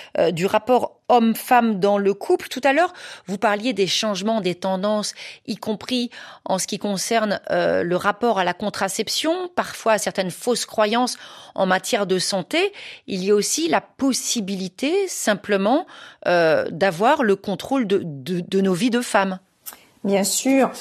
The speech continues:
Speaker 2: Euh, la pilule, il ne faut pas oublier qu'il y a cinquante ans que la pilule existe et qu'elle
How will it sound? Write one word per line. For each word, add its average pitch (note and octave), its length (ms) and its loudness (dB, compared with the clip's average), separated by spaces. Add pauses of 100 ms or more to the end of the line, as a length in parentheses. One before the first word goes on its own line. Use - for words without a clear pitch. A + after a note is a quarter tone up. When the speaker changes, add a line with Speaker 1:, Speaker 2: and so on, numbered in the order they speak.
(300)
Speaker 2:
Euh, - 220 0 (220)
la A3+ 120 6
pilule, A#3+ 360 2
il A#3+ 160 4
ne A3+ 80 4
faut A#3 140 -4
pas A#3 160 4
oublier G#3+ 340 2
qu'il G#3+ 100 0
y G#3+ 100 6
a G#3+ 60 6
cinquante G#3+ 540 0
ans A3+ 100 4
que A3+ 140 0
la F3 180 4
pilule F#3+ 340 -2
existe G#3+ 560 4
et A3+ 100 2
qu'elle G#3 440 4